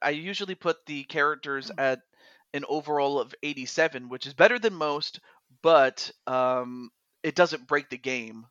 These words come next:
Speaker 1: The, the worst thing I could do is break the game, and then, but, you know, by having, you know, the characters stupidly overpowered. So, no, I wanna keep it a level playing field if I can possibly do it. Um, so, so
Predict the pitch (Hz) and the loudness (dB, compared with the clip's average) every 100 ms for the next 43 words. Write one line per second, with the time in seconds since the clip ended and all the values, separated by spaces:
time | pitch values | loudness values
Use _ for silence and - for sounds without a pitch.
0 | _ 127 123 135 147 208 - 165 147 139 | _ -14 -10 -10 -2 -2 -2 -6 -6 -8
1 | 135 123 117 127 127 120 123 131 123 123 | -8 -8 -6 -8 -8 -12 -8 -8 -8 -10
2 | 120 120 123 123 _ _ _ _ - _ | -10 -12 -12 -18 _ _ _ _ -20 _
3 | - 127 117 - _ _ _ 160 147 127 | -6 -4 -4 -8 _ _ _ -8 -4 -4
4 | 127 135 127 127 135 147 143 131 127 _ | 0 2 2 0 -2 -4 -6 -10 -16 _
5 | 143 135 123 120 123 131 127 127 123 - | -12 -10 -8 -10 -6 -6 -6 -8 -10 -12
6 | - - 151 151 120 123 120 117 - 131 | -14 -12 -12 -12 -12 -8 -6 -8 -4 -2
7 | 117 110 117 - 123 117 120 _ - - | -2 -4 -12 -8 -6 -6 -10 _ -20 -20
8 | - 180 165 190 233 214 214 196 170 143 | -4 0 2 4 2 0 -4 -4 -2 0
9 | 143 147 151 143 143 143 143 143 135 123 | 2 2 2 -6 -8 -8 -8 -10 -8 -8
10 | 120 131 123 - 117 135 127 117 110 113 | -8 -4 -4 -4 -4 0 0 -2 -14 -12
11 | 127 117 110 _ _ _ _ _ _ _ | -10 -10 -12 _ _ _ _ _ _ _
12 | - 113 110 113 110 _ _ _ _ - | -10 -6 -8 -10 -20 _ _ _ _ -20
13 | - - - - - 160 139 139 - - | -20 -20 -20 -20 -8 -2 -2 -2 -8 -12
14 | - 156 | -2 -2